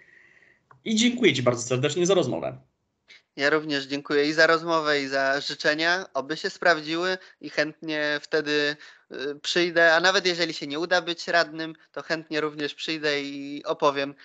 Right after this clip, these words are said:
Speaker 2: o swoich spostrzeżeniach.
Speaker 1: Jeszcze raz ci dziękuję serdecznie za rozmowę i jeszcze raz ci życzę wszystkiego dobrego. A ja was
Speaker 2: Dziękuję serdecznie.
Speaker 1: a ja was zapraszam na moje media społecznościowe, na program Naprawdę Nieobiektywnie, na nowy format, który trochę taki był testowo, ale teraz mam nadzieję, że wyjdzie już z takiego pełne-,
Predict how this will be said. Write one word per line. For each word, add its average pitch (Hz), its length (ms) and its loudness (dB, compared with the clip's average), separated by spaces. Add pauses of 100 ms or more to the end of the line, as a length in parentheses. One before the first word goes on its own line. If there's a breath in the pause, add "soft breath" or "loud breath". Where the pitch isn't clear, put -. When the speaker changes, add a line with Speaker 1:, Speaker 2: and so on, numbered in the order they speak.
(180 loud breath)
Speaker 2:
o 139 140 -2
swoich 139 340 -4
spostrzeżeniach. 120 840 -8 (1120 soft breath)
Speaker 1:
Jeszcze 147 240 2
raz 127 140 2
ci 123 60 -6
dziękuję 117 280 -2
serdecznie 117 460 -2
za 113 80 -4
rozmowę 113 360 -2
i 110 120 -4
jeszcze 120 260 0
raz 113 160 -2
ci - 140 -4
życzę 113 220 -4
wszystkiego 117 420 -4
dobrego. 147 600 0 (580 loud breath)
A 165 80 2
ja 160 160 6
was 143 180 2
Speaker 2:
Dziękuję 135 200 0
serdecznie. - 640 -16 (760)
Speaker 1:
a 143 60 6
ja 147 140 6
was 139 220 0
zapraszam 131 520 2
na 117 280 2
moje 120 200 4
media 127 200 6
społecznościowe, 135 680 0
na 123 100 2
program 120 280 0
Naprawdę 123 320 0
Nieobiektywnie, 131 600 4
na 117 220 2
nowy 151 280 4
format, 127 400 4
który 123 220 0
trochę 190 240 -2
taki 196 240 -6
był 151 180 -4
testowo, 139 520 2
ale 123 160 4
teraz 127 220 4
mam 120 160 2
nadzieję, 117 420 2
że 113 160 -2
wyjdzie 113 280 -2
już 110 160 -2
z - 100 -6
takiego 117 400 -2
pełne-, 120 480 2